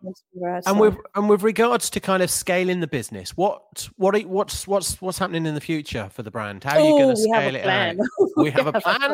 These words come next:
Speaker 2: plan.
Speaker 1: It is official. You heard it here first, listeners. Stick with me. She's
Speaker 2: <laughs>
Speaker 1: gonna
Speaker 2: Yeah.
Speaker 1: spill the beans.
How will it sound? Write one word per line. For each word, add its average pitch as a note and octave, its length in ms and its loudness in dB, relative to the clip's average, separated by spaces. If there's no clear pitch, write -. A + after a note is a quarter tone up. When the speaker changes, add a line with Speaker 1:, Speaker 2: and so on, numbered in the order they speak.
Speaker 2:
plan. G#3+ 220 -4
Speaker 1:
It E3+ 180 0
is C#3 120 0
official. C3+ 600 0
You D3+ 100 2
heard A3 240 2
it A#3 100 2
here F#3+ 200 0
first, D3+ 360 2
listeners. A#2 440 -8
Stick - 340 -2
with G#4 160 4
me. B2 260 0
She's B3 240 2
Speaker 2:
<laughs> - 0 -
Speaker 1:
gonna F#4+ 160 2
Speaker 2:
Yeah. C#4 100 -2
Speaker 1:
spill G#3 320 0
the G3+ 80 0
beans. C3+ 560 -2